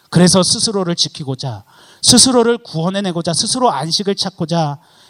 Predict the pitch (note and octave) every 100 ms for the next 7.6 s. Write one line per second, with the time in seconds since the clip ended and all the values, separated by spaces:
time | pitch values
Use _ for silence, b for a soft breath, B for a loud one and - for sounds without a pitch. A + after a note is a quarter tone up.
0 | b - F3+ F3 E3+ D3+ D#3 D3+ - C#3+
1 | - A#2+ D3+ F3+ - E3 E3+ E3 D#3 -
2 | D#3 C#3+ b b b b B2+ F3+ G3+ G#3+
3 | G#3+ F3 E3+ - G3 F3 C#3 - b b
4 | D3 D3 C#3 G3 F#3 F3+ D3 D3 E3+ b
5 | b b - G2+ C3+ B2+ E3+ F3+ - F3+
6 | E3 E3 F3 D#3 - C3 E3+ G3+ F3+ C3
7 | - C#3 C#3+ B2+ G#2+ G#2